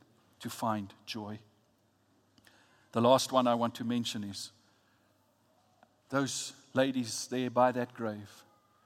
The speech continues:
The angel, when they said to them, "Why are you looking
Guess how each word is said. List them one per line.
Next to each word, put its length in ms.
The 120
angel, 380
when 200
they 100
said 280
to 100
them, 260
"Why 200
are 40
you 180
looking 500